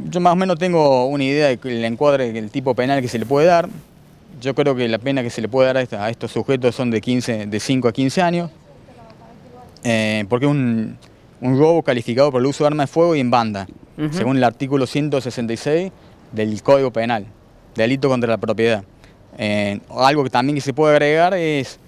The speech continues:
Speaker 1: lesiones graves por la señora, la señora Lerda,
Speaker 2: Sí.
Speaker 1: pero bueno, como la justicia argentina tiene, no, él tiene un principio que no es el acumulativo, sino el de absorción,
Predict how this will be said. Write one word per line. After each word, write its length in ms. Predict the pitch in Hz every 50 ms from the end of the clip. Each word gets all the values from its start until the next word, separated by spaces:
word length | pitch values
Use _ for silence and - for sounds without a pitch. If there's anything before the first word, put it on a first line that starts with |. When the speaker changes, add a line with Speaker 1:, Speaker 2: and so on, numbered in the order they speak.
| _ _ -
Speaker 1:
lesiones 440 | - 107 113 113 - 156 151 151 143
graves 300 | 175 185 156 123 110 107
por 160 | - - 110
la 80 | 110 101
señora, 600 | - 117 113 123 127 127 123 117 113 104 98 - - - - - - - -
la 80 | 104 104
señora 400 | - - 117 123 139 143 143 151
Lerda, 400 | 165 196 202 190 190 190 202 196
Speaker 2:
Sí. 140 | 175 165 165 151
Speaker 1:
pero 320 | 127 123 120 120 117 120
bueno, 260 | 135 156 151 139 131
como 220 | 120 139 127 127 120
la 180 | 117 117 113
justicia 460 | 113 - 123 113 - - 139 - 147 131
argentina 460 | 123 - 123 120 120 127 151 151 135
tiene, 460 | 120 - 135 127 127 120 113 107 104 - - - -
no, 260 | 127 127 123 113 - _ _ - _ - - - _ - -
él 280 | 101 104 110 110 104
tiene 160 | - 131 139 143
un 80 | 131
principio 400 | 127 131 123 120 - 156 139 135
que 100 | 123 131
no 80 | 143 147
es 60 | 143
el 100 | 135 135
acumulativo, 880 | 131 120 120 113 - 120 107 117 117 127 127 123 123 - 170 165 160 147
sino 220 | - 131 131 139
el 100 | 135 127
de 80 | 127 127
absorción, 720 | 117 - - 139 139 135 - - 175 175 196 214 220